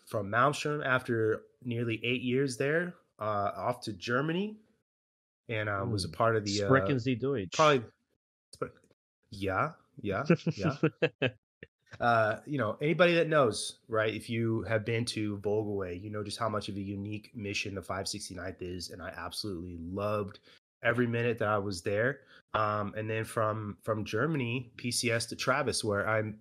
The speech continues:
Speaker 1: you know, got the, the opportunity to meet this handsome fellow.
Speaker 2: Mm.
Speaker 1: And, um, yeah, man. So thirteen years rocking and rolling, just hit thirteen years in January. Um, yeah, man.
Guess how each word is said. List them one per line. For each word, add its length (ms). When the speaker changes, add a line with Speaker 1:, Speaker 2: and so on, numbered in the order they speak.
Speaker 1:
you 100
know, 80
got 340
the, 320
the 100
opportunity 540
to 120
meet 220
this 180
handsome 380
fellow. 460
Speaker 2:
Mm. 320
Speaker 1:
And, 80
um, 440
yeah, 200
man. 260
So 260
thirteen 500
years 280
rocking 340
and 140
rolling, 320
just 180
hit 160
thirteen 380
years 260
in 100
January. 680
Um, 460
yeah, 140
man. 240